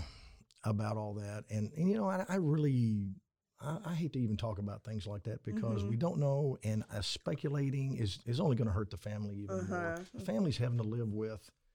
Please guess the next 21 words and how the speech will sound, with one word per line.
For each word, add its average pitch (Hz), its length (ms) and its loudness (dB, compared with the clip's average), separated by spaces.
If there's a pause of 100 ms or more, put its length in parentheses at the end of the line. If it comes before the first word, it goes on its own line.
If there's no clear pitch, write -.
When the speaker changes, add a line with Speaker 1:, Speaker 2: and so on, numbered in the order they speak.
(360)
Speaker 1:
with 110 160 -2
what's 113 180 0
going 107 260 -2
Speaker 2:
The 104 60 -2
Speaker 1:
on. 104 140 -2
Speaker 2:
loss. 160 600 -2
Speaker 1:
Yeah, 98 240 -4
the 95 80 -6
loss 107 400 -2
of 107 120 -2
their 101 100 -2
father, 104 580 -6
now 107 280 -2
the 104 80 -4
loss 101 280 -6
of 104 80 -4
their 98 140 -4
mother 101 320 -2
who's 98 220 -2
in 95 100 -8
prison, 101 380 -6